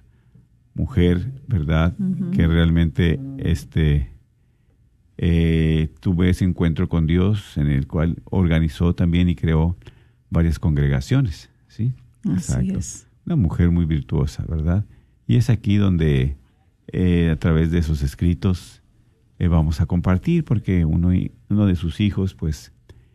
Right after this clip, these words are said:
Speaker 1: en la vida matrimonial iniciaba, pero también ella como una mujer espiritual, una mujer de fe,
Speaker 2: Ujú.
Speaker 1: quiso, pues, inculcarle, pues, más que nada, darle, pues, esas, esas, este, pues, consejos,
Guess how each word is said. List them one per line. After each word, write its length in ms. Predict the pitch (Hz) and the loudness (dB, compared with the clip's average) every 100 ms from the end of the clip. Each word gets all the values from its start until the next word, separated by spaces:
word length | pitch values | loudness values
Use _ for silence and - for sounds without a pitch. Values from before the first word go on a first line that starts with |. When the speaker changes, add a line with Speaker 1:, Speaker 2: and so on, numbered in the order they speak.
| _ _ | _ _
Speaker 1:
en 160 | 87 82 | 0 2
la 100 | 82 | 2
vida 260 | 90 85 | 2 2
matrimonial 600 | 85 82 78 71 85 82 | 2 0 0 2 2 2
iniciaba, 580 | 85 80 - 107 98 98 | 2 0 0 2 2 0
pero 180 | - 90 | -2 -4
también 540 | - 87 104 143 135 - | -2 0 2 0 0 -4
ella 300 | - 98 98 | 0 2 2
como 240 | - 78 85 | 0 -2 0
una 160 | 87 | 2
mujer 260 | 85 82 87 | 0 0 -2
espiritual, 560 | 87 - 78 - 85 | -2 -2 -2 0 0
una 160 | 85 85 | 2 0
mujer 300 | 76 87 82 | 0 0 0
de 100 | 80 | -2
fe, 360 | - 92 95 101 | 0 0 0 -2
Speaker 2:
Ujú. 560 | 214 196 180 - 214 240 | -6 -4 -6 -8 -8 -4
Speaker 1:
quiso, 320 | - 87 101 | -2 0 0
pues, 380 | - 87 73 - - _ _ _ | 0 -2 -2 -8 -18 _ _ _
inculcarle, 720 | 95 95 98 92 101 92 95 131 | -2 0 0 -2 0 0 0 -2
pues, 220 | 110 87 | 0 2
más 200 | 85 - | 2 0
que 120 | 104 | 0
nada, 340 | 98 92 95 98 - _ _ | 2 2 2 -2 -10 _ _
darle, 440 | 92 92 90 90 90 | -2 0 2 2 0
pues, 260 | - 87 92 | -2 -2 -2
esas, 520 | 82 95 - - - _ _ _ _ _ _ | -2 -4 -4 -14 -20 _ _ _ _ _ _
esas, 520 | - 101 117 98 - 101 | -2 0 0 0 -4 -2
este, 540 | 90 - 90 85 80 | -2 -2 0 2 0
pues, 500 | - 107 - - - - | 0 0 0 -12 -12 0
consejos, 1000 | 143 139 - 269 254 175 202 190 - | 2 2 0 -4 -2 -2 -2 -4 -16